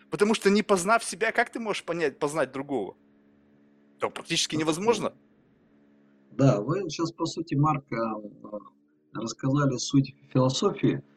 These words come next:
Speaker 2: потому
Speaker 1: Да.
Speaker 2: что ф-, философия — это искусство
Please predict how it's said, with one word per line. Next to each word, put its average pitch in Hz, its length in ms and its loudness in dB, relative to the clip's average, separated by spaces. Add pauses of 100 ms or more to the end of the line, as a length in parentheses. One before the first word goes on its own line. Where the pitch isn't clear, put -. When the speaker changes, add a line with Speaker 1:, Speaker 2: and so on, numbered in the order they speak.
(220)
Speaker 2:
потому 160 180 4
Speaker 1:
Да. - 20 6
Speaker 2:
что 131 280 4
ф-, 139 280 -8
философия — 135 580 2
это 143 120 0
искусство 139 720 0